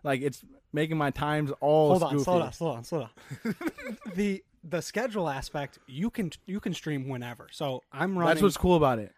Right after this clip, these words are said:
Speaker 1: But,
Speaker 2: I'm
Speaker 1: like,
Speaker 2: ru-
Speaker 1: at night, you
Speaker 2: Hold,
Speaker 1: know,
Speaker 2: hold on,
Speaker 1: think
Speaker 2: hold
Speaker 1: about at night.
Speaker 2: Dude, I'm
Speaker 1: You gotta
Speaker 2: running
Speaker 1: what
Speaker 2: ads right now for a company that has a Twitch team. They have a bunch of people using their microphones,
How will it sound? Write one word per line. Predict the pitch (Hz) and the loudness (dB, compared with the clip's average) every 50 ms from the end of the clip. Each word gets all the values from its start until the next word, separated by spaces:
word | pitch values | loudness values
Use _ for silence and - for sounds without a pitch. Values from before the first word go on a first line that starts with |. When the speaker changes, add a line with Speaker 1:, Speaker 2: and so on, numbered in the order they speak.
| - | 2
Speaker 1:
But, | 147 170 | 6 6
Speaker 2:
I'm | 190 | 8
Speaker 1:
like, | 185 170 160 | 8 8 6
Speaker 2:
ru- | 175 | 8
Speaker 1:
at | 175 180 175 | 6 6 6
night, | 160 147 151 165 196 208 185 - | 6 6 6 6 4 4 2 -2
you | - 160 | -4 2
Speaker 2:
Hold, | 160 175 175 | 4 6 6
Speaker 1:
know, | 175 185 190 | 6 6 6
Speaker 2:
hold | 196 240 240 | 6 4 4
on, | 220 226 262 | 2 0 -2
Speaker 1:
think | 220 143 | -2 0
Speaker 2:
hold | 165 170 185 | 2 4 6
Speaker 1:
about | 190 185 180 | 6 6 6
at | 170 165 156 | 4 2 2
night. | 156 156 139 113 104 - - - | 0 -2 -2 -2 -6 -10 -14 -12
Speaker 2:
Dude, | - 226 175 131 _ _ _ - | -10 -10 -10 -10 _ _ _ -10
I'm | 156 170 | -6 -2
Speaker 1:
You | - 156 | 2 4
gotta | 165 | 4
Speaker 2:
running | 170 240 233 165 | 4 4 2 0
Speaker 1:
what | 165 156 | 0 0
Speaker 2:
ads | 160 160 151 139 135 127 - - 147 | 0 -2 -2 -2 -4 -8 -12 -10 -10
right | 131 131 131 | -8 -8 -8
now | 139 131 123 123 120 123 127 _ _ _ - | -10 -12 -12 -12 -14 -16 -16 _ _ _ -8
for | 143 143 143 143 139 143 143 _ _ - | -6 -4 -4 -4 -4 -6 -8 _ _ -20
a | - | -16
company | - - 147 135 - 160 143 135 131 131 135 - _ _ _ - - - - | -10 -8 -8 -8 -6 -6 -6 -6 -6 -8 -10 -14 _ _ _ -20 -18 -14 -12
that | 139 127 | -12 -10
has | 120 131 139 135 131 135 139 131 - - - _ _ _ - 147 | -8 -8 -8 -6 -4 -6 -6 -6 -8 -12 -18 _ _ _ -16 -16
a | 139 | -12
Twitch | - - - 165 160 - - - - | -8 -6 -4 -4 -4 -6 -8 -12 -16
team. | - - 175 180 151 120 113 - - - | -10 -6 -4 -4 -4 -4 -6 -12 -18 -18
They | - 123 | -16 -14
have | 117 117 127 123 123 | -14 -12 -12 -12 -12
a | 120 | -12
bunch | 120 - 214 139 - - | -12 -12 -12 -12 -14 -12
of | - | -10
people | 156 147 - 156 139 | -10 -8 -6 -6 -6
using | 123 127 135 127 139 123 | -6 -6 -8 -8 -8 -8
their | 110 123 147 151 | -8 -6 -4 -4
microphones, | 139 127 117 - - 120 - 123 120 117 127 127 - - | -4 -6 -8 -12 -14 -16 -14 -14 -14 -14 -14 -14 -16 -20